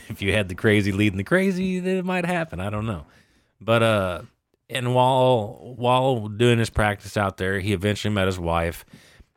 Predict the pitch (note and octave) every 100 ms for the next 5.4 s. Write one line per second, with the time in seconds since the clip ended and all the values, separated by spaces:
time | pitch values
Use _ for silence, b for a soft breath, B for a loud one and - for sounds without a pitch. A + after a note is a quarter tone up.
0 | _ G#2+ A2 A2 G#2+ G2+ F2+ - A#2 A#2
1 | - B2+ A#2+ A2 - A#2 G#2 B2 F#3 C3+
2 | A#2 G#2 - - G#2 B2+ A#2+ A#2 G#2+ -
3 | A2+ B2+ B2 G2+ F#2 F#2 E2+ _ _ _
4 | _ _ A#2 G#2 F2+ F2 - B2 A#2 G2+
5 | G2 F#2+ F#2 -